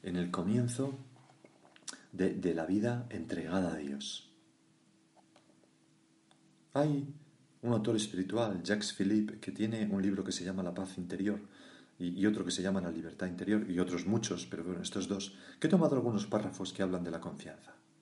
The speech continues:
Dice en este primer párrafo, hablando de la vida entregada, ¿no? De cómo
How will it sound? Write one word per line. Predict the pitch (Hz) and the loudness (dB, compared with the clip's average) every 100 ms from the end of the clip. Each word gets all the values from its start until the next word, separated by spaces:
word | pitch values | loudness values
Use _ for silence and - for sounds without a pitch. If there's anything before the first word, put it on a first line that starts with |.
| _ _ _ _ _ _ - | _ _ _ _ _ _ 0
Dice | 131 131 107 104 | 0 4 2 2
en | 92 | 0
este | 87 - - - - - _ | -2 -4 -10 -20 -20 -20 _
primer | - 87 87 - | -2 0 0 -2
párrafo, | - - - - _ - | -4 -6 -12 -20 _ 0
hablando | 95 98 98 | 2 4 4
de | 87 | 2
la | 85 | 0
vida | 87 87 | 2 0
entregada, | 85 85 82 85 - | -2 -6 -4 -6 -6
¿no? | 98 - - - - - - | -10 -12 -14 -20 -20 -20 -10
De | - | -4
cómo | 90 101 98 | 2 4 4